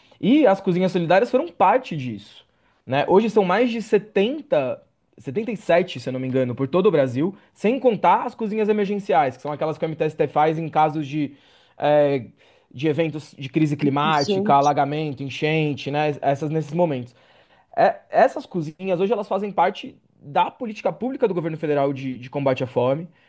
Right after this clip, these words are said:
Speaker 1: né? Então, assim, a gente tem muito orgulho que esse processo tenha contribuído não só pro Brasil sair do mapa da fome, mas pros níveis de insegurança alimentar do país serem os menores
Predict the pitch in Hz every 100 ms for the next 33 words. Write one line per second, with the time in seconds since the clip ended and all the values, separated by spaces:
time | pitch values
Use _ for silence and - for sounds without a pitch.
0 | _ - 151 156 175 170 170 165 156 185
1 | 214 285 202 180 233 254 156 120 - _
2 | _ 185 190 - 170 185 185 202 202 214
3 | 202 214 190 180 254 294 180 143 220 269
4 | 226 196 170 156 190 - 175 165 156 147
5 | 139 180 233 254 240 202 180 190 247 330
6 | 240 233 - 190 180 190 226 202 185 165
7 | 156 165 180 147 143 185 302 - 180 139
8 | 190 220 185 185 214 190 202 175 156 160
9 | 190